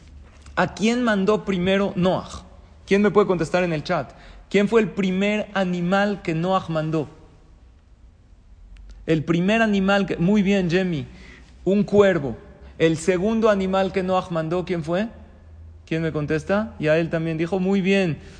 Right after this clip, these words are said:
eh, Nelly, Esther, dijeron paloma. Dicen los jajamín, ¿por qué primero el cuervo y luego la paloma? Hay muchas aves, ¿no podía mandar un perico? <laughs> ¿Por qué un cuervo y luego una paloma? Dice la Torah, "Vaishalach et Oreb". Oreb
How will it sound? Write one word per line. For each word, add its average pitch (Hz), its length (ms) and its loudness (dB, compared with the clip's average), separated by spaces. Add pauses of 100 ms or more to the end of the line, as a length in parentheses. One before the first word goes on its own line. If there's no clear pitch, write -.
(140)
eh, 147 160 -4 (220)
Nelly, 196 520 2
Esther, 185 400 0
dijeron 170 300 -2
paloma. 156 520 0 (340)
Dicen 190 240 -2
los 180 140 -4
jajamín, 175 420 -2
¿por 165 120 -4
qué 185 120 0
primero 190 400 -4
el 170 100 -6
cuervo 190 400 2
y 180 40 -2
luego 185 200 -2
la 180 160 -2
paloma? 165 480 -2 (160)
Hay 165 140 -2
muchas 208 360 -2
aves, 147 200 -6
¿no 160 100 -6
podía 196 160 -2
mandar 175 240 -2
un 180 80 -2
perico? 180 560 -2 (100)
<laughs> - 640 -6
¿Por 147 160 -2
qué 196 160 0
un 208 140 -2
cuervo 196 360 0
y 180 40 -2
luego 185 160 -2
una 180 140 -4
paloma? 156 420 -6 (1700)
Dice 170 300 -4
la 165 120 0
Torah, 160 260 -2
"Vaishalach 156 640 -4
et 165 160 -8
Oreb". 143 420 -6 (760)
Oreb 170 420 -4